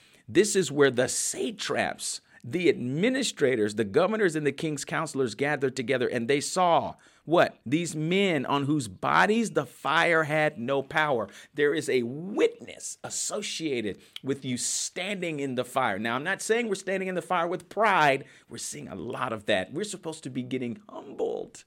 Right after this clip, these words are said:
feeding off of the bread of life, living out of the hand of God. We're not supposed to be seeing ourselves as better than anyone else. That's not what this is about. We're not supposed to be emerging from the fire, screaming and yelling about how right we are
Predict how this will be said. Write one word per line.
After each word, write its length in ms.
feeding 680
off 240
of 100
the 80
bread 460
of 100
life, 420
living 600
out 120
of 120
the 60
hand 680
of 240
God. 460
We're 80
not 180
supposed 300
to 80
be 320
seeing 300
ourselves 300
as 100
better 260
than 160
anyone 360
else. 220
That's 280
not 200
what 140
this 180
is 100
about. 440
We're 120
not 180
supposed 380
to 80
be 320
emerging 720
from 180
the 140
fire, 720
screaming 640
and 100
yelling 240
about 220
how 180
right 300
we 180
are 340